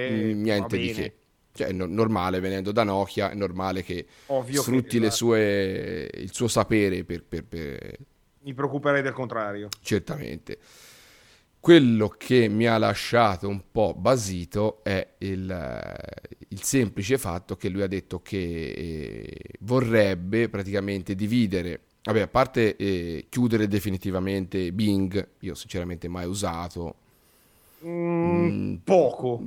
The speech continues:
Speaker 2: poco,
Speaker 1: poco,
Speaker 2: quindi
Speaker 1: poco, poco.
Speaker 2: non penso che faccia tanto scalpore. Quello che potrebbe fare più scalpore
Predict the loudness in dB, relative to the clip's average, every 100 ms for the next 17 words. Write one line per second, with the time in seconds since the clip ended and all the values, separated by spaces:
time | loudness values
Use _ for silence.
0 | -10 2 6 6 6 2 0 2 2 0
1 | -4 -16 -12 -12 -10 -14 -16 _ 0 4
2 | 4 4 2 2 0 -2 -2 0 -2 -2
3 | -4 -4 -4 -4 -4 -4 -4 -6 -8 -10
4 | 0 2 4 0 -2 -2 -2 0 0 0
5 | -4 -2 -2 -2 -6 -4 -8